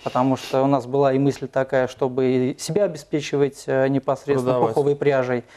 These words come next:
Speaker 1: и обеспечивать с наших, э, непосредственно пуховязальщиц, э, и по России. Но не востребовано, не нужно такого объема пряжи.
Speaker 2: То есть, насколько у вас, еще раз, чтобы с этой темой закончить, сейчас выгоднее покупать сырье все-таки местное здесь?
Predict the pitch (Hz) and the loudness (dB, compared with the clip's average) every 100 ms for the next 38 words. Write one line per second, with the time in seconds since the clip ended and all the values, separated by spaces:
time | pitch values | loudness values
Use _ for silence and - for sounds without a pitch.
0 | - - 214 202 160 - 185 - 143 - | -20 -4 0 0 -2 -4 -4 0 -2 0
1 | 151 135 - 131 - 135 131 131 139 135 | -2 -2 -2 -8 -2 2 2 2 0 0
2 | 147 - 143 135 - 131 - 135 147 165 | -2 0 -2 -2 -4 -6 -4 0 0 2
3 | 208 - 156 143 - - - _ 135 127 | 0 0 -4 -6 -8 -20 -20 _ 0 4
4 | 131 135 196 175 180 180 147 127 123 135 | 4 4 2 2 0 0 0 2 0 0
5 | 175 175 147 135 - _ _ _ 160 165 | 2 4 2 0 -8 _ _ _ 0 0
6 | 180 - 151 123 127 123 135 165 185 160 | 0 0 0 0 -2 -2 0 2 2 0
7 | 131 - 135 143 131 131 147 139 131 131 | -2 -4 -4 0 0 0 -2 0 0 -2
8 | 147 - - - - 156 170 151 190 185 | -4 -6 -8 -20 -6 -2 0 0 -2 0
9 | 156 151 139 151 127 - 135 123 120 131 | 0 0 -2 -2 -2 -2 -6 -6 -4 -4
10 | 120 123 120 117 127 170 170 - - 139 | -4 -4 -4 -2 -2 -2 -6 -8 -10 -4
11 | - 160 135 147 139 120 113 110 107 - | -2 -2 -2 -4 -2 -2 -2 -4 -6 -18
12 | - - _ _ - - 170 180 - 151 | -20 -20 _ _ -8 -4 -2 -2 -2 -2
13 | 135 - 120 - 131 110 - 120 110 110 | -2 -2 -6 -2 -2 0 -2 -4 -2 -2
14 | 113 | -4